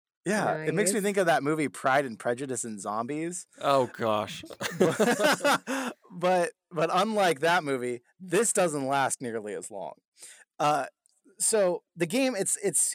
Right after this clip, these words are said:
Speaker 1: a typical first-person V R game, uh, but it's in very early access. Today's the first day it came out,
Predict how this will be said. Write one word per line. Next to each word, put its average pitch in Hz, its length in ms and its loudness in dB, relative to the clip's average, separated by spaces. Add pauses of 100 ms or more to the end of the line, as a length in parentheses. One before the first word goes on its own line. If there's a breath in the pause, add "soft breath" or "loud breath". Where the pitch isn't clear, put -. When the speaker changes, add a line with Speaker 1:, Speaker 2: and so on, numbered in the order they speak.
Speaker 1:
a 185 60 -2
typical 214 540 0
first-person 160 880 0
V 143 160 0
R 120 200 4
game, 110 380 -8 (360 loud breath)
uh, 120 280 4 (380)
but 135 280 2
it's 147 220 0
in 139 140 0
very 135 340 2
early 120 220 2
access. 107 340 -2
Today's 147 220 2
the 131 60 -6
first 135 280 -2
day 123 80 0
it 123 100 -4
came 113 120 -8
out, 104 160 -4